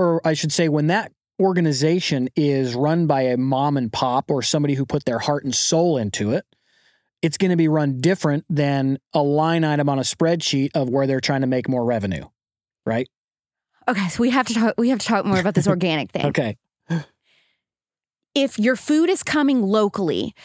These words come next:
Speaker 2: does it matter if you know the person making it, like what you're talking about, Farmer John, if you know who is, who's doing the farming and ranching, does it matter if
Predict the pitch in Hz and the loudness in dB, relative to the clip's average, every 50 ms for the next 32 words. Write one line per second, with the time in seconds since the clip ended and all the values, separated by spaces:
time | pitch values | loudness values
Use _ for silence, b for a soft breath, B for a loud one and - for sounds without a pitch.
0 | B B B 185 180 247 240 190 226 233 - 220 208 202 208 214 220 226 240 262 | B B B 0 2 2 2 2 0 0 2 2 2 4 4 2 2 2 2 2
1 | 269 262 269 269 262 262 254 - 247 - 185 185 185 190 190 214 233 254 269 - | 2 2 4 4 4 4 2 0 0 0 0 0 2 2 2 2 2 2 0 0
2 | - 233 240 240 - - 240 220 208 202 202 196 220 220 220 143 196 180 - - | 0 0 0 0 0 0 0 2 2 2 2 0 0 0 0 0 0 0 0 0
3 | - 196 190 - 214 196 196 190 226 202 185 202 202 185 - - 202 190 190 196 | 0 0 0 0 0 0 2 0 0 0 2 0 0 0 0 0 0 2 0 0
4 | 180 185 180 180 185 190 175 156 185 - 185 185 185 190 196 208 233 262 - 262 | 0 0 2 2 2 0 0 -2 -2 -2 -2 0 0 2 2 0 0 0 0 0
5 | 247 240 226 214 - - - - 208 185 220 214 165 139 202 214 214 220 220 208 | 0 0 0 -2 -2 -6 -6 -4 -2 0 0 0 0 -2 -2 -2 0 0 -2 0
6 | - - 196 190 196 196 190 180 175 175 175 180 185 - 196 170 170 160 196 196 | 0 0 0 0 0 0 0 0 0 0 0 0 0 0 -2 -2 0 0 -2 0
7 | 170 190 - 180 180 175 180 180 185 202 214 220 190 - 214 - - | 0 -2 -2 0 0 0 0 2 2 2 0 0 0 0 -2 -2 -4